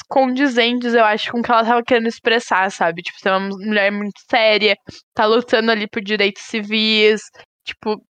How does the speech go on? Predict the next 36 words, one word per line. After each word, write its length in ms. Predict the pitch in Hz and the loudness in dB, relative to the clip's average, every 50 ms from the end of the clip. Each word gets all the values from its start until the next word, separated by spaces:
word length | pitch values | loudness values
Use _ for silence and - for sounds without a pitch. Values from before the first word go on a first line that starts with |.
| _ | _
toda, 400 | - 254 240 240 233 285 285 269 - - | 0 2 2 2 4 2 2 2 0 0
todas 280 | - 269 269 277 277 277 | 0 2 2 4 4 2
as 160 | 277 - - | 0 0 0
questões 420 | - 269 269 - - 247 226 233 | 0 0 0 2 2 2 2 4
eu 80 | 240 233 | 4 2
acho 80 | 240 | 2
que 80 | 226 254 | 2 2
eles 160 | 247 240 - | 0 0 0
conseguiram 520 | - 240 233 - 247 240 214 220 220 226 233 | -4 -6 -6 -6 -8 -4 0 2 2 2 2
expressar 500 | 226 - - 247 220 220 - 226 214 208 | -2 -4 -6 -6 -6 -4 -2 -2 -4 0
bem 380 | 214 233 240 240 233 226 208 | 2 2 2 4 2 0 -2
isso 240 | 208 - - - 220 | -4 -6 -8 -10 -8
no 120 | 202 208 | -8 -8
figurino 580 | - - - 196 196 214 214 202 196 196 196 196 | -8 -6 -8 -6 -4 -2 0 0 0 0 -2 -2
dela, 340 | 190 180 175 175 175 175 175 | -2 0 0 0 0 0 -2
sabe? 300 | - - 175 165 180 160 | -2 -2 -4 -4 -4 -8
Tipo, 360 | - - - _ - 175 165 - _ _ _ _ _ _ _ _ | -14 -14 -14 _ -8 -8 -8 -8 _ _ _ _ _ _ _ _
não 120 | 220 220 233 | -2 0 2
é 120 | 240 240 | 2 2
mais 280 | 233 233 226 226 - - | 0 0 0 -2 -4 -2
questões 540 | - 226 220 214 - - 208 208 202 - | 0 0 0 0 0 0 0 0 -2 -2
tão 480 | - - 202 202 202 208 208 202 208 208 - _ _ _ _ _ _ - | -2 -2 0 0 0 -2 -6 -8 -8 -10 -14 _ _ _ _ _ _ -10
fúteis, 760 | 208 214 220 220 214 - _ - 190 175 175 175 175 175 - | -6 -4 -2 -4 -4 -4 _ 0 0 2 0 0 -4 -8 -10
sei 180 | - - 190 | -4 -2 0
lá, 240 | 180 175 170 165 170 | 2 2 2 0 -2
só 160 | - - 185 | -4 -6 -8
por 80 | 175 - | -6 -4
causa 180 | 196 196 196 190 | -4 -4 -2 0
da 140 | 196 208 | -2 -2
filha, 540 | 196 - - - 214 202 190 180 180 175 180 | -2 -6 -6 -4 -4 -2 0 2 2 2 0
sabe? 320 | - - - 170 156 - - _ _ _ - - | 0 -2 -2 -2 -2 -2 -6 _ _ _ -6 -2
Óbvio 320 | 208 202 190 180 180 - - | 0 0 0 -2 -6 -16 -14
que 80 | - 196 | -8 -4
não 80 | 190 190 | -2 -2
é 80 | 196 | -2
fútil, 680 | - _ _ - 190 - 214 208 202 208 202 190 - | -4 _ _ -18 -8 -4 -2 0 0 0 0 -2 -4